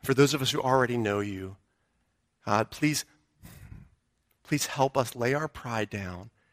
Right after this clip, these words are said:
and recognize that all of it's grace, our growth in you, our,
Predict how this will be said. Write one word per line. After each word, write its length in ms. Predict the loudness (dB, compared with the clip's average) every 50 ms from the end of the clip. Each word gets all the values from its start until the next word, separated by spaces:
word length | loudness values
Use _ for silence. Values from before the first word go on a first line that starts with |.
| _ _ _ _ _ _ _ -6
and 240 | -4 -4 -2 0
recognize 800 | 2 2 2 2 0 -2 -2 -2 0 0 0 2 2 2 2 0
that 120 | -4 -8 -6 -2
all 280 | 0 0 2 2 0
of 100 | 0 -2
it's 160 | -4 -6 -6
grace, 520 | -8 -8 -10 -10 -8 -8 -8 -8 -8 -10 -10 -12 _ -2
our 140 | 0 0
growth 580 | 0 -2 -2 0 4 6 6 6 4 0 -4 -6
in 120 | -6 -6
you, 300 | -6 -8 -10 -12 -14 -18 -20 _ _ _ _ _ _ _ _ _ _ _ _ _ _ _ _ _ _ _
our, 120 | -4 -2